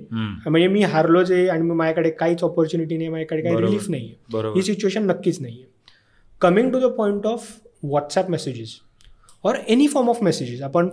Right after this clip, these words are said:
Speaker 2: Facebook-वरती मेसेज करू शकतो, WhatsApp-वरती करू शकतो, आता Instagram-वरती करू शकतो.
Speaker 1: बरोबर.
Speaker 2: All these are electronic forms of messages.
Speaker 1: करेक्ट.
Speaker 2: Evidence Act has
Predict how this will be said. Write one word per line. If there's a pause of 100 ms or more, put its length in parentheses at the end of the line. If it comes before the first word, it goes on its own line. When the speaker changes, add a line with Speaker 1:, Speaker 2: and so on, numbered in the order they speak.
Speaker 2:
Facebook-वरती
मेसेज
करू
शकतो,
WhatsApp-वरती
करू
शकतो,
आता
Instagram-वरती
करू
शकतो.
Speaker 1:
बरोबर. (880)
Speaker 2:
All
these
are
electronic
forms
of (100)
messages.
Speaker 1:
करेक्ट. (680)
Speaker 2:
Evidence (140)
Act
has